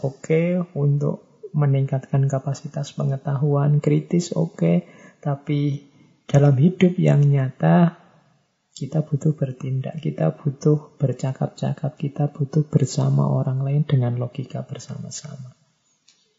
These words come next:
Jadi ya, secara teori skeptisisme mungkin tak terbantah, namun bahkan seorang skeptis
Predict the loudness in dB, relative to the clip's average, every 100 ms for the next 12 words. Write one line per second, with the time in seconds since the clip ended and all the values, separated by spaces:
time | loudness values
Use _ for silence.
0 | _ _ _ -14 -14 -6 -2 0 -2 -2
1 | 0 2 2 0 -6 -8 -4 -4 -2 4
2 | 6 6 4 2 -2 -4 -4 -8 -6 -6
3 | -2 -2 -2 -4 -6 -6 -8 -10 -8 -8
4 | -2 0 0 2 0 -2 -10 -20 _ 0
5 | 2 2 0 -2 -4 -4 -2 0 0 2
6 | 2 0 -2 -6 -4 -4 -2 2 2 0